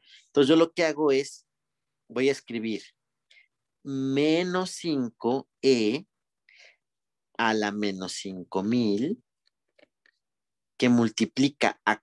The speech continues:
cuatro setenta micro-, microsegundos y todo ese número lo vas a dividir entre cuatro. Obviamente lo primero que vas a hacer es multiplicar cinco mil por cuatrocientos setenta micro.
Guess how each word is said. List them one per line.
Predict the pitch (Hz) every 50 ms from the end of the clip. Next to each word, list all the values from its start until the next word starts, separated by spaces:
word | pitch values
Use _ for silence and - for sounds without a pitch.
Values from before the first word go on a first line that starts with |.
| _ _
cuatro | - 135 139 147 147 156 156 _ - 170 170
setenta | 156 - - 147 139 _ - 156 156 151 147 147 - 117 107
micro-, | 104 98 87 - - 95 92 82 _ _ _ _
microsegundos | - 131 143 165 165 - 165 151 135 - 131 117 123 120 107 98 104 127 180 - - - _ _ _ _ _ _ _ _ _ _ _ _ _ _ _ _ _ _ _ _ _ _ -
y | 135 120 -
todo | - 151 156 160 202
ese | 202 196 185
número | 175 165 156 143 143 151
lo | 156 143 113
vas | 107 104 104 113
a | 113
dividir | 104 101 92 90 90 87 85 85
entre | 90 92 - - 107
cuatro. | - 160 156 156 _ - - _ _ _ _ _ _ _ _ _ _ _ _ - - - _ _ _ _ _ -
Obviamente | 131 139 147 135 131 127 - 151
lo | 127 95
primero | 107 101 120 127 131
que | - 127
vas | 117 123 117 113
a | 131
hacer | - - 135 131 123
es | 120 107 - - _ _ _ - - - _ -
multiplicar | 110 107 - - 90 - 98 - - 104 -
cinco | - - 101 92 - 95 92
mil | 101 110 113 113 110 98 82 - _ _ _ _ _ - - - _ _ _
por | - 113 117 113
cuatrocientos | - 113 107 - - 123 131 135 -
setenta | 139 131 131 131 127 123 127 123
micro. | 127 135 139 139 - - 156 90 - -